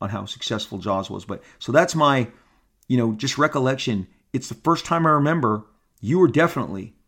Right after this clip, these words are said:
under every possibility going to sit next to someone in a crowded, packed out, sold out,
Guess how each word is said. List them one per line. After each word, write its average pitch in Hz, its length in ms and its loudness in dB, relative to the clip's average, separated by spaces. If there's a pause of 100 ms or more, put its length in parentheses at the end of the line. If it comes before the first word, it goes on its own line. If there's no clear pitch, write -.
(120)
under 123 360 0 (680)
every 147 300 2
possibility 135 840 0 (260)
going 131 200 2
to 120 60 0
sit - 240 -4
next 123 180 -4
to - 80 -10
someone 120 320 -4
in 107 80 0
a 107 60 0
crowded, 131 500 0
packed 139 300 -4
out, 110 200 -2
sold 196 360 0
out, 95 280 -2